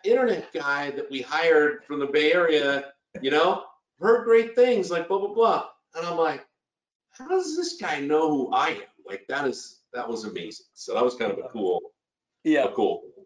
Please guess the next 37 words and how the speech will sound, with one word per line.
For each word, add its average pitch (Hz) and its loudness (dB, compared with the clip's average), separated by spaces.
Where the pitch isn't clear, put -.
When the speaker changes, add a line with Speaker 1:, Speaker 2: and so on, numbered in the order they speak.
Speaker 1:
and 98 -2
Speaker 2:
I 160 -8
mean, 151 -6
Speaker 1:
yeah, - 2
so - -2
Speaker 2:
awesome. 427 -4
Speaker 1:
what, 494 6
how 392 -2
that - -2
ended 131 -4
up - -4
happening, 95 -4
one 123 0
of 131 2
the, 110 2
the 113 -6
guy 123 0
that 127 -2
reported 117 0
to 101 -6
him 101 -2
that 90 -12
ran 101 -2
the 90 -8
interactive 92 -2
group - -2
Speaker 2:
Mm-hmm. 156 -4
Speaker 1:
was 131 0
on 104 2
our 110 -2
board 107 2
at - -4
free 92 -10
credit - -2
report - -10
dot - -16
com. - -2